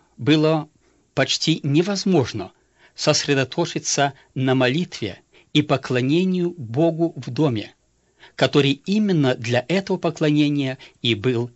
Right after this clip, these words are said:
построен. Мы с вами также должны внимательно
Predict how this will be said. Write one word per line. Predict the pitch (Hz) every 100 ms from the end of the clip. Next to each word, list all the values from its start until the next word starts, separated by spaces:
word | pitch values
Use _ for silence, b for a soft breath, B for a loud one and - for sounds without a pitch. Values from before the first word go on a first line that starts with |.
| _ _ -
построен. | 113 - - 107 90 87 - _ _ _ _ _ _ _ _ _ _ _ _
Мы | 139 220
с | - 180
вами | 175 175
также | 170 175 147 - 110
должны | 120 110 135 120
внимательно | 127 123 127 131 123 120 131